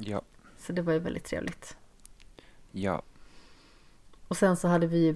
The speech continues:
Speaker 2: bästa kvinnliga huvudroll.
Speaker 1: Och där vann ju, eh,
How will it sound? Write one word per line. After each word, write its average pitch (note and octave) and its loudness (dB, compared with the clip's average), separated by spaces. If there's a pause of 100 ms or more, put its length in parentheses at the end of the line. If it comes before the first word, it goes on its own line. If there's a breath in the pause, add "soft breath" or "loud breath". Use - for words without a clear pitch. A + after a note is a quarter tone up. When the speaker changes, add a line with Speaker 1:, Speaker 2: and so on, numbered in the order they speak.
Speaker 2:
bästa E3 0
kvinnliga D#3+ 2
huvudroll. E3+ 2 (1800 loud breath)
Speaker 1:
Och A#2+ -2
där A2+ 8
vann G2 2
ju, F#2+ 0
eh, F#2+ 2